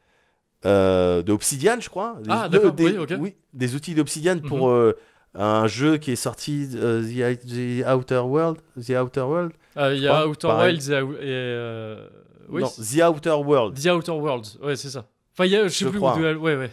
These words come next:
Speaker 2: mais qui était
Speaker 1: Ouais.
Speaker 2: pas su-, qui a pas été super bien reçu, je crois.
Speaker 1: Bon,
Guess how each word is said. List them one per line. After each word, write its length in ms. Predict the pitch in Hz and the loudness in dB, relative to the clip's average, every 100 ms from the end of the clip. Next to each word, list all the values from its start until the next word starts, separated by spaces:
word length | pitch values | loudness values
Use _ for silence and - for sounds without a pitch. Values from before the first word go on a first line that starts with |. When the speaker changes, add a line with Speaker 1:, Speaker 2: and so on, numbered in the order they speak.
| - | -8
Speaker 2:
mais 140 | 151 147 | -8 -4
qui 100 | 180 | -2
était 160 | - | 0
Speaker 1:
Ouais. 40 | 170 | -2
Speaker 2:
pas 300 | 196 165 151 | -2 -2 -2
su-, 220 | 147 - | -4 -10
qui 100 | - | -6
a 60 | 147 | -6
pas 160 | - 147 | -4 -6
été 140 | 143 | -6
super 240 | - 139 | -10 -8
bien 100 | 120 117 | -6 -6
reçu, 260 | 123 - | -8 -14
je 60 | - | -14
crois. 140 | - - _ _ _ _ _ _ | -14 -16 _ _ _ _ _ _
Speaker 1:
Bon, 220 | 98 90 | 0 0